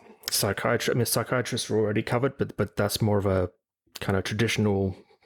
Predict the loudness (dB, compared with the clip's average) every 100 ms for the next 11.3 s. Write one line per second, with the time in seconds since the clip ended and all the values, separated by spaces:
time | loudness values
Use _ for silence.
0 | -8 -2 0 0 -2 -2 -2 -4 -4 -2
1 | 0 -2 -4 -4 -2 -2 -2 -2 -2 0
2 | 0 -4 -12 -14 -14 -16 -8 -6 0 0
3 | 2 2 2 -2 0 0 0 -4 -6 -2
4 | 2 2 2 2 2 2 0 -4 -2 0
5 | 2 0 0 -2 -2 0 0 2 2 2
6 | 2 2 4 2 2 2 2 0 -2 -2
7 | -2 0 0 0 2 2 2 0 -4 0
8 | 0 -2 -6 -20 -20 -12 -4 0 2 2
9 | 2 0 0 0 2 0 -2 -2 0 0
10 | 0 -2 0 0 0 0 0 0 0 0
11 | 2 4 2